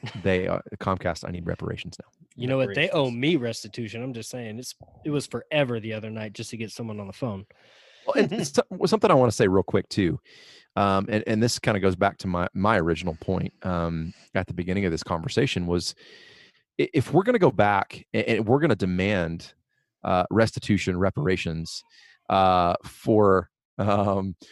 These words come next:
Speaker 1: and, uh, you know, for slavery, for, uh, what's happened in this country, um, you know, th-, there's,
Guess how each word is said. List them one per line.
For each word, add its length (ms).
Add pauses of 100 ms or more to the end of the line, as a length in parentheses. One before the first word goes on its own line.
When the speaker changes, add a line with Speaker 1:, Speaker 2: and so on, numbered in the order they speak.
(200)
Speaker 1:
and, 220 (100)
uh, 160
you 80
know, 140
for 640 (520)
slavery, 640
for, 540 (360)
uh, 260
what's 340
happened 280
in 60
this 160
country, 600
um, 360 (320)
you 100
know, 200 (140)
th-, 120 (300)
there's, 260